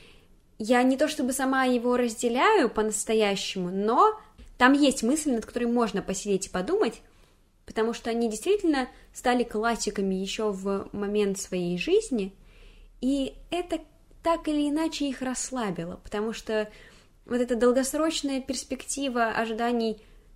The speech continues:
как, например, наверное, была у Баха, да, <laughs> который умер только там, по-моему, спустя сколько? По-моему, <clears throat> пятьдесят лет нашли вот, э, чемоданы с его,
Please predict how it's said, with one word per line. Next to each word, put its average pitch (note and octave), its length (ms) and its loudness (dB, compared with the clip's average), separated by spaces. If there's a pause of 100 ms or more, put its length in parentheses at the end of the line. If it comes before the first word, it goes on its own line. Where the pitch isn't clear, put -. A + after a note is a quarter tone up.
(240)
как, A#3 160 -2
например, G#3+ 400 4 (120)
наверное, G3+ 460 6
была G3 240 4
у F#3+ 100 6
Баха, A#3 380 2
да, G3 120 2
<laughs> - 20 0
который A3+ 460 2 (220)
умер A#3+ 280 8
только A3 260 2
там, G3 140 0
по-моему, G#3 320 2
спустя G#3 560 -2
сколько? G3 540 -2 (100)
По-моему, B3 360 4 (260)
<clears throat> - 60 -4
пятьдесят A3+ 540 4
лет A3+ 280 4
нашли A3 500 0
вот, F#3+ 240 -2
э, F3+ 160 2
чемоданы G3+ 580 2
с - 260 -4
его, F3 580 -2